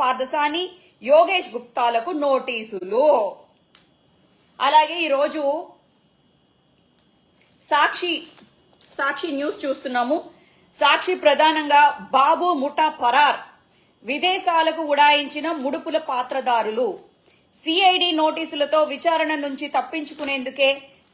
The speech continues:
చంద్రబాబు, పిఎస్ పెండ్యాల, శ్రీనివాస్ అమెరికాకు పలాయనం. షాపూర్జీ, పల్లోంజీ ప్రతినిధి మనోజ్ వాసుదేవ్ పార్థసాని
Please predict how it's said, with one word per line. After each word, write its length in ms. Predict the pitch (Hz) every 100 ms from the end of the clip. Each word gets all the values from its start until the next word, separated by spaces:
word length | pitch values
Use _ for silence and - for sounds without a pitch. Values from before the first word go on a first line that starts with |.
| 302
చంద్రబాబు, 600 | 302 339 349 320 294 311
పిఎస్ 480 | 302 285 302 311 -
పెండ్యాల, 560 | 269 269 302 294 285 294
శ్రీనివాస్ 640 | 240 277 311 285 285 - 226
అమెరికాకు 580 | 233 311 320 247 240
పలాయనం. 760 | 359 269 226 220 214 240 233 - _ _ _ -
షాపూర్జీ, 640 | 311 320 349 359 254 339
పల్లోంజీ 580 | 339 277 285 302 285 294
ప్రతినిధి 600 | - 254 302 285 262 311
మనోజ్ 420 | 254 262 320 330
వాసుదేవ్ 600 | 285 269 269 285 269 277 277
పార్థసాని 640 | 247 247 277 277 262 311